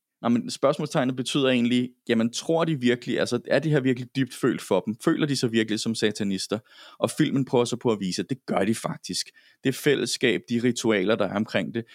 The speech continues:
det betyder virkelig noget for dem. De er der ikke bare for at provokere. Deres provokationer er bare en måde for dem at, at, at, øh, at, at, at, at tilkæmpe sig en plads i den offentlige debat i, øh,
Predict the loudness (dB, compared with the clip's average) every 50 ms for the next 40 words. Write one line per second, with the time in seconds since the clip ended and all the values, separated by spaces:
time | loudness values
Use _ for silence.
0 | -16 _ -6 -2 -2 0 0 0 0 2 2 2 2 4 2 2 2 2 0 0
1 | 0 0 0 -2 -2 -2 -2 -2 -2 -6 -2 0 0 0 0 0 0 -2 -2 -4
2 | -6 -4 -2 -2 -2 -2 -2 -4 -6 -4 -4 -6 -6 -4 0 -2 0 0 2 -2
3 | -2 -2 _ _ _ _ _ _ _ -2 0 0 0 -2 _ -4 -4 -2 -2 -4
4 | -2 0 -2 -2 0 -2 -2 -2 -4 -6 -8 -8 -6 -8 -8 -8 -6 -4 -2 0
5 | 2 2 2 2 0 -4 -4 -2 -2 -2 -2 -4 -8 -4 -4 -2 -2 -2 -4 -6
6 | -12 -16 -16 -20 -20 -20 -20 _ -8 -8 -6 -6 -6 -8 -8 -8 -6 -6 -6 -6
7 | -4 -4 -6 -6 -6 _ _ -20 -20 _ _ _ _ _ _ _ _ -20 -20 -20
8 | _ _ _ _ -20 -20 -20 _ _ -20 _ _ _ _ _ _ _ _ _ -8
9 | 0 0 0 2 2 0 -2 -2 -2 -8 -10 -10 -10 _ -12 -12 -12 -8 -8 -8
10 | -8 -8 -8 -8 -8 -6 -6 -4 -6 -6 -8 -6 -6 -6 -6 -4 -6 -8 -8 -8
11 | -14 -14 _ _ -12 -10 -10 -10 -12 -18 -18 -18